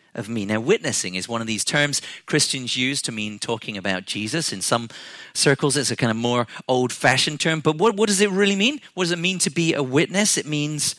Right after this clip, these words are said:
well, think about a witness in court. What do they do? "I saw the guy with the stripy swag bag climbing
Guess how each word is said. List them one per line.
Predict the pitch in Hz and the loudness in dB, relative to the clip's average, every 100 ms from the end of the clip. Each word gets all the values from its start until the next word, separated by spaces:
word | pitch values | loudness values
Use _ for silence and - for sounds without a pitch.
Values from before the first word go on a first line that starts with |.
| - | -8
well, | 127 | -6
think | - 147 | -4 -4
about | 139 147 | -4 -2
a | |
witness | 139 135 139 | -2 -2 -4
in | 139 | -6
court. | - 107 110 | -8 -10 -6
What | 127 | -6
do | |
they | 131 | -4
do? | 123 113 85 - - - | -4 -4 -8 -14 -16 -6
"I | 107 | 0
saw | - - 156 175 | 2 2 0 0
the | |
guy | 160 110 80 80 92 _ _ - _ - | 2 2 0 -6 -10 _ _ -20 _ -10
with | 110 | -4
the | 151 | -2
stripy | - 139 143 180 | 0 2 2 2
swag | 156 131 98 - | 0 0 -4 -4
bag | 82 85 90 - - | -4 -4 -6 -14 -8
climbing | - 131 117 135 151 | -2 0 0 -2 -4